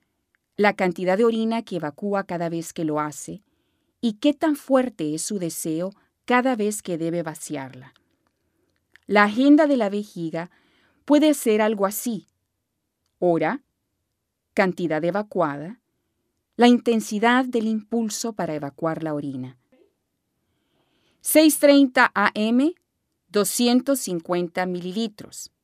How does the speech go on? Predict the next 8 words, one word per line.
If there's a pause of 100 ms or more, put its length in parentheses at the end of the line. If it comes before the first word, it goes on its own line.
(680)
Cuatro. (920)
Ocho
de
la
mañana, (560)
ciento
cincuenta
mililitros.